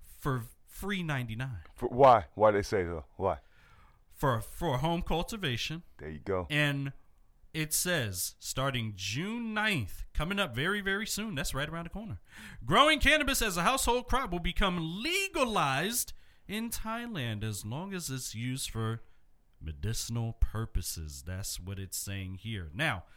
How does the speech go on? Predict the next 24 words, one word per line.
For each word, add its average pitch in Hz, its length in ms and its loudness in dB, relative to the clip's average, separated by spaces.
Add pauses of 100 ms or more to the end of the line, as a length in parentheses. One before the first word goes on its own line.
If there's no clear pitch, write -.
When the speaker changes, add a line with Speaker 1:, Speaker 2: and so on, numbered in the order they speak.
(320)
Speaker 1:
let's - 200 -8
talk 120 260 -4
about 110 240 -4
the 95 60 -6
rest 110 340 -4
of 92 160 -4
it. 80 100 -8 (160)
Citizens 135 640 -2
can 104 180 -6
also 143 380 -2
grow 107 200 -4
the 107 80 -8
plant 113 360 0 (220)
as 117 300 -2
a 107 320 -4 (140)
small-scale 151 1300 -2 (180)
commercial 135 540 -2
enterprise 120 600 2
as 139 160 -8
well. - 240 -14 (800)
So, 156 480 -2 (760)
here's 151 280 -4
the 143 60 -6
backstory. 104 560 -2